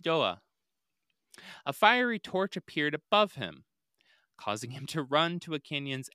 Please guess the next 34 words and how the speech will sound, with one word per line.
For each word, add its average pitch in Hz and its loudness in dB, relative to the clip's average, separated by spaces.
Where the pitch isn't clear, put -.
edge 117 -6
when 120 -6
the 113 -2
thing 139 -6
fell 127 -2
on 90 -6
him. 78 -18
All 123 0
he 147 -4
could 156 -4
do 170 -4
was 139 -6
kneel 123 -4
and 113 -12
pray 104 -2
for 98 -8
his 95 -6
life. 101 -4
He 131 -6
told 160 -4
us 165 -2
that 160 -4
he 131 -6
felt 139 -4
an 135 -12
intense 117 -8
heat, 147 -12
but 107 -8
luckily, 101 -4
the 123 -16
fiery 131 -2
torch - -8
moved 107 -12
away 98 -4